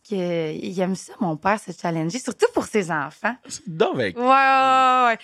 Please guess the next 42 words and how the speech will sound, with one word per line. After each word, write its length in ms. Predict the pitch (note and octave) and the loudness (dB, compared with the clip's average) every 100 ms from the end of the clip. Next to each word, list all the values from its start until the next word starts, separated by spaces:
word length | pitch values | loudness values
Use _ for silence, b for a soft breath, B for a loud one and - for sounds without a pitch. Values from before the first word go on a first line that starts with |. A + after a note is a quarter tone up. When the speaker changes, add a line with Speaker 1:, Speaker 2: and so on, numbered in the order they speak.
| B | B
Speaker 2:
Ok. 160 | E3 | 2
Speaker 1:
Là, 60 | E4+ A3 | 4 2
on 40 | |
parle 200 | C4+ D4+ | 4 2
de 40 | |
mon 220 | A#3+ G#3 F#3+ | 2 2 2
père, 160 | A#3 | 2
ma 120 | A#3+ | 2
mère 160 | G3+ A3 | 0 -2
aussi, 240 | G#3 - | -4 -6
là, 120 | G#3 F#3 | -4 -4
c'est 120 | F#3 | -4
une 60 | F3+ | -2
bonne 120 | F#3 | -2
maman, 300 | F#3 E3+ F#3+ | -2 -2 -6
parce 120 | - | -8
que 100 | - | -4
là, 100 | G3+ | -2
je 120 | G3+ | -2
sais 140 | F3+ - | -4 -6
qu'elle 160 | G3+ F3+ | -4 -4
va 60 | |
écouter 300 | F3 - G3 | -6 -8 -12
ça, 180 | - G#3 | -10 -12
j'ai 140 | G#3+ | -12
pas 120 | - G3 | -12 -10
qu'elle 220 | - E3 | -10 -12
se 120 | - | -12
sente. 300 | - F3+ - - | -12 -12 -14 -2
Speaker 2:
Yo, 240 | D3+ E3 D3+ | 2 4 2
ch-, 160 | E3 C3 | 0 -2
c'est 100 | C3+ | 0
quoi 120 | C#3 | 0
le 60 | |
nom 80 | A#2+ | 0
de 40 | A2+ | -2
ta 80 | |
maman ? 260 | G#2+ G2+ G#2+ - _ | -2 -2 -4 -10 _
Speaker 1:
Ma 140 | G3 G3 | -2 2
mère 240 | G#3 G#3+ | 2 2
s'appelle 340 | - F#3+ G3+ F#3+ | -2 -4 -4 -6
Stéphanie. 680 | - F#3+ F#3+ F3+ F3+ E3+ | -6 -6 -4 -4 -4 -8